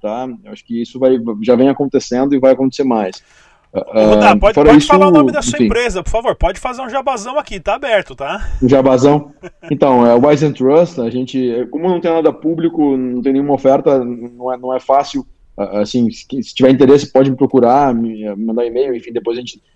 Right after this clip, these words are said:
Speaker 1: deixa o e-mail aí e entrar em contato comigo, mas nesse momento a gente não tá com nada público, a gente tá estruturando uma oferta no Brasil aí, ah, pra, pra ir pra varejo, aí pra começar a atender varejo. Mas nesse momento é só, ah, investidor institucional, hein?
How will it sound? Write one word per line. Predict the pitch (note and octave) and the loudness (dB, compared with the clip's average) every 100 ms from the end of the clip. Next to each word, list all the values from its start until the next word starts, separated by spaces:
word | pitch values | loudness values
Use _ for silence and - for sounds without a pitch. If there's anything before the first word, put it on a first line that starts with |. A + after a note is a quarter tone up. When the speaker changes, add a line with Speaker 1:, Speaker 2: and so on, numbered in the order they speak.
| _ | _
Speaker 1:
deixa | B2 B2+ B2+ | 2 4 6
o | |
e-mail | A#2 A#2+ B2+ | 8 8 8
aí | A#2 C3+ C#3 A#2 F#2 G2+ | 8 10 8 8 4 0
e | A2 | 0
entrar | A#2+ B2+ | 2 2
em | |
contato | B2 B2 B2 | 2 2 0
comigo, | C3 B2 D3 D#3 - _ _ | 2 4 4 2 -6 _ _
mas | A#2+ B2+ | 0 2
nesse | C3+ D3+ | 2 2
momento | C#3 C#3+ | 2 4
a | |
gente | C#3+ | 2
não | C#3 | 4
tá | C#3 | 4
com | C#3 - B2+ C3 | 2 -4 -2 2
nada | C3+ | 4
público, | B2+ C3+ D3+ D#3+ D3 | 2 2 4 4 2
a | |
gente | C3+ | 0
tá | C#3 | 0
estruturando | C3+ C#3 C3+ C#3+ | -2 -2 -2 0
uma | D3+ C#3 | 0 0
oferta | C#3 C3+ C3+ | 0 0 0
no | |
Brasil | B2+ B2+ A#2 B2 C3 | 2 2 2 2 2
aí, | A#2+ B2 C#3 - _ _ - | 2 0 -2 -4 _ _ -12
ah, | G#2+ A2+ A2+ A2+ A2 G#2 - | -6 -2 0 0 0 -4 -4
pra, | C3 B2+ | 0 0
pra | - B2 | 2 4
ir | C#3 | 4
pra | D3+ | 4
varejo, | D3 C#3+ B2+ A#2 A2 | 2 2 2 0 -4
aí | |
pra | G#2+ | -8
começar | B2 C3 B2 - B2 | -6 -6 -6 -4 -4
a | B2+ | -4
atender | B2 B2+ B2+ B2+ | -8 -8 -6 -4
varejo. | C3 A2 G2 - _ _ _ _ | -4 -4 -8 -14 _ _ _ _
Mas | A2 | -10
nesse | A2 B2 C3 | -6 -4 -2
momento | B2+ A#2+ B2 C3 C#3 C#3 C3 B2 | 0 2 2 2 2 4 4 2
é | A#2 A2 | 0 -2
só, | - A#2 B2 B2+ A#2+ A2 G2+ G2+ | 2 4 6 6 4 4 2 0
ah, | |
investidor | A2 A#2 A#2+ A#2+ C3 | 0 0 0 2 2
institucional, | B2 C#3 A#2+ B2 C3 | 2 2 2 4 2
hein? | A#2+ | 0